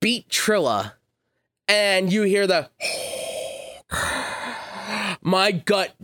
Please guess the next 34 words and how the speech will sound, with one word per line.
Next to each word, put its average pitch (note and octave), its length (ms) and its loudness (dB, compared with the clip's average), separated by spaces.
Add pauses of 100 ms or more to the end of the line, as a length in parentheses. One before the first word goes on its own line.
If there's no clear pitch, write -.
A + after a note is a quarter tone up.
dropped. A2+ 1040 0 (300)
Like, E3+ 440 2
immediately, G#3 800 4
it G3 120 4
was G#3+ 160 2
an, G#3 180 2
it G#3 280 0
was A3 160 2
a - 80 2
visceral E3+ 800 2
reaction. D3+ 760 2
I F3+ 200 4
was F#3 160 2
like, C#3+ 260 2
"Oh A2+ 400 2
no." A2+ 920 -2 (520)
And G#3 220 4
sure G#3 400 4
enough, G#3+ 280 2
here F3+ 260 2
he G3+ 140 2
comes, G3 460 2 (840)
<laughs> A2+ 80 -2
dropping E3+ 480 2
down. E3+ 400 2 (380)
And F3 120 4
I'm, F#3 180 2 (520)
and F#3+ 240 0
at F3 140 0
this - 180 2
point, A3 260 2
here's B3+ 160 2
the A3+ 80 0
thing. D#3+ 300 0